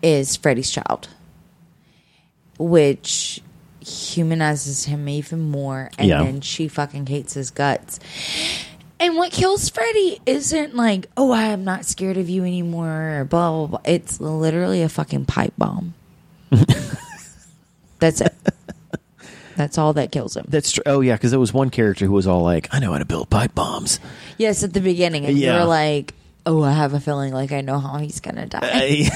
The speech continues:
Speaker 2: Uh, <laughs>
Speaker 1: Or, "This is gonna come back." That's
Speaker 2: I
Speaker 1: what you
Speaker 2: remember,
Speaker 1: said.
Speaker 2: yeah, I was like, "Oh, foreshadowing, motherfucker, yeah."
Speaker 1: 'Cause you hadn't watched that one that you could remember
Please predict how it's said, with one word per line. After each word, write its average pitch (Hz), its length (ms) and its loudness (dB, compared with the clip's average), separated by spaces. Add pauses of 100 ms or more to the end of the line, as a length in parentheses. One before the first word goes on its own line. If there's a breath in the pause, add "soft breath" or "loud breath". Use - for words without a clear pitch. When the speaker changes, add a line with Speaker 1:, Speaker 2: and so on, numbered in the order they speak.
Speaker 2:
Uh, 277 480 -2
<laughs> - 40 -2
Speaker 1:
Or, 262 120 2
"This 330 180 2
is 392 140 0
gonna 285 200 0
come 226 240 0
back." 170 320 0
That's 185 260 0
Speaker 2:
I 127 40 2
Speaker 1:
what 135 80 2
you 135 60 4
Speaker 2:
remember, 123 360 2
Speaker 1:
said. - 80 -4
Speaker 2:
yeah, 98 280 2
I 101 40 4
was 104 160 2
like, 104 200 2
"Oh, 139 300 2
foreshadowing, 95 720 0
motherfucker, 98 600 0
yeah." 113 640 0 (220)
Speaker 1:
'Cause 226 200 0
you 302 100 2
hadn't 214 280 -4
watched 202 320 -2
that 151 160 -6
one 151 180 -4
that 160 140 0
you 160 120 -6
could 151 180 -4
remember 131 640 -6